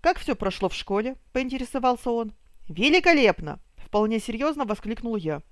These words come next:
"Только возникла одна проблема. Я рассказал о подслушанном разговоре в кабинете директора. О нашем с ним договоре я благоразумно умолчал. Все-таки дядя Ангел, он может это все немного неправильно понять".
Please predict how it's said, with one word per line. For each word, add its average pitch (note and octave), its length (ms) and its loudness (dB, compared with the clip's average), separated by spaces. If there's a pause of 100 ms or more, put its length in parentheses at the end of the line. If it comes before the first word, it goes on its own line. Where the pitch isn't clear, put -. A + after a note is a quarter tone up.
(460)
"Только E4+ 300 -2
возникла D#4+ 480 0
одна D4+ 200 0
проблема. A3 600 0 (320)
Я C#4+ 140 4
рассказал D4+ 420 0
о C#4 60 0
подслушанном C4 540 -6
разговоре C4+ 560 -2
в - 80 -10
кабинете A#3+ 440 -4
директора. F#3 580 -4 (420)
О F3 100 -2
нашем C4+ 320 -2
с - 80 -14
ним D4 180 -6
договоре C#4 480 -2
я A3+ 160 2
благоразумно B3 640 0
умолчал. G#3+ 580 -4 (240)
Все-таки D4+ 380 -8
дядя D4 320 -2
Ангел, A#3+ 460 -6 (220)
он A#3 160 -2
может D4+ 360 -4
это C#4 160 -2
все C#4+ 160 -4
немного C#4 440 -4
неправильно C4+ 540 -2
понять". C4 460 -8